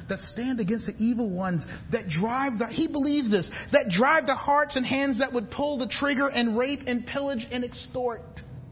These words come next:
And this brother stands strong in that. Like I said, his eyes believed it. He wasn't playing. He wasn't smiling. He wasn't trying to make a Christian joke. He wasn't trying to be super spiritual.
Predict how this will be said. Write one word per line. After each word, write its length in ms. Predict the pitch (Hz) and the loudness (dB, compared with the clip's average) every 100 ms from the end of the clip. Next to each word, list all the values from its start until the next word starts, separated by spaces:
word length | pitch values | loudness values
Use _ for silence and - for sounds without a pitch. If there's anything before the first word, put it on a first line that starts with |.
| - - - - - - - - - - - - - - - - | -16 -16 -16 -18 -18 -18 -18 -16 -16 -18 -18 -20 -20 -20 -12 0
And 80 | 330 | 0
this 120 | 262 | 2
brother 260 | 339 302 | 0 0
stands 340 | - - 294 233 | -2 2 2 2
strong 560 | - 320 370 427 427 | 2 8 10 10 8
in 140 | 330 269 | 4 6
that. 260 | 233 165 | 6 6
Like 140 | 285 370 | 2 2
I 60 | |
said, 120 | 403 339 | 2 2
his 140 | 285 | 4
eyes 380 | - 392 415 349 | 6 8 6 4
believed 560 | 285 302 392 415 392 349 | 0 4 6 6 4 2
it. 180 | 240 | 0
He 320 | - - 392 403 | -2 2 6 8
wasn't 320 | 403 370 330 | 6 4 2
playing. 480 | 302 349 392 415 440 - | 6 6 6 4 0 0
He 120 | 392 415 | 4 6
wasn't 220 | 392 349 | 4 4
smiling. 680 | - 202 330 392 403 415 392 - | 2 6 8 8 6 2 2 2
He 140 | 381 415 | 6 6
wasn't 260 | 403 381 | 6 4
trying 160 | 381 359 | 6 6
to 60 | |
make 200 | 277 392 | 4 0
a 40 | 403 | 2
Christian 400 | 370 370 349 277 | 2 2 0 4
joke. 480 | 262 381 440 - - - - | 6 6 4 -2 -14 -12 0
He 120 | 339 381 | 4 6
wasn't 200 | 392 392 | 6 6
trying 140 | 370 | 4
to 60 | 339 | 4
be 100 | 302 | 2
super 300 | 359 349 330 | 2 0 -2
spiritual. 500 | 330 349 370 392 | 2 2 4 0